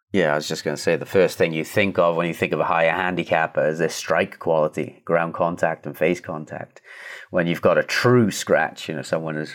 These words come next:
is really good, they, they don't make many errors in terms of strike. And so their distance control is gonna be really good. So you, you'd see probably with the higher handicappers, most of their errors are gonna be long and short, mainly short.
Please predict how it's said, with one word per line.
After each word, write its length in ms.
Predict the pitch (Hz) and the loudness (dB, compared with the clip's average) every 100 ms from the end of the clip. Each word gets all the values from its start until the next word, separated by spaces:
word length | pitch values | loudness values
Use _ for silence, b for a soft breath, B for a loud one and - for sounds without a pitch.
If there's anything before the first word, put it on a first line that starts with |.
| - | -12
is 160 | 76 - | -14 -6
really 280 | 90 85 78 | -2 0 0
good, 360 | 92 87 78 | 0 2 2
they, 260 | 76 80 - - - - | 0 0 -2 -10 -20 -4
they 160 | 87 90 | -2 2
don't 340 | 107 117 113 - | 4 2 0 -8
make 460 | 87 92 120 - - _ _ 87 | -2 0 0 -4 -20 _ _ -2
many 340 | 90 95 90 | 2 2 2
errors 480 | 82 98 92 85 - | 4 4 4 2 -4
in 160 | 80 | -8
terms 300 | 78 95 87 | -2 0 0
of 100 | 82 | -4
strike. 480 | - - 87 78 - | -8 0 0 0 -4
And 100 | 87 | -10
so 120 | - | -2
their 120 | 85 82 | 0 2
distance 460 | 98 92 - 92 | 0 -2 -2 -4
control 480 | - 87 101 92 87 | -4 -2 2 4 4
is 120 | 85 | 0
gonna 160 | - 85 | -4 -6
be 100 | 82 | -4
really 260 | 82 82 80 90 | -4 -4 -4 -2
good. 160 | 80 - B B B B | -4 -4 B B B B
So 120 | - 151 | -2 2
you, 100 | 170 | 2
you'd 260 | 151 160 | 2 0
see 240 | - 160 143 | 2 2 2
probably 380 | 139 113 104 | 2 2 2
with 260 | 98 101 92 | 4 4 4
the 120 | 101 | 2
higher 300 | 95 101 95 | 2 2 4
handicappers, 840 | 95 95 92 101 92 - 87 87 - | 4 2 2 2 0 0 -2 -2 -2
most 380 | 95 98 - 98 | 2 2 2 -2
of 80 | |
their 180 | 87 87 | 2 2
errors 400 | 82 87 87 82 | 4 2 2 0
are 60 | 87 | -2
gonna 160 | 87 | -2
be 140 | 82 78 | -2 0
long 300 | 85 90 87 | 4 4 2
and 140 | 80 | -4
short, 480 | - 87 82 107 - | -2 2 2 0 -4
mainly 340 | 92 90 87 82 | -2 0 0 -4
short. 500 | - 85 82 101 | 0 2 2 0